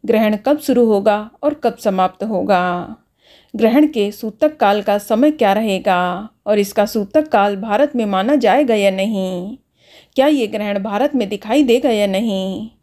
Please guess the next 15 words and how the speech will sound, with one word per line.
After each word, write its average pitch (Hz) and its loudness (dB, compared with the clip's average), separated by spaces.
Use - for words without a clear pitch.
और 220 2
भारत 240 2
के 233 -4
अलावा 196 2
और 285 2
किन 226 -8
किन 196 -6
देशों 196 -2
में 214 0
ये 240 0
चंद्र 240 0
ग्रहण 240 2
देखा 220 0
जा 185 0
सकेगा। 185 -2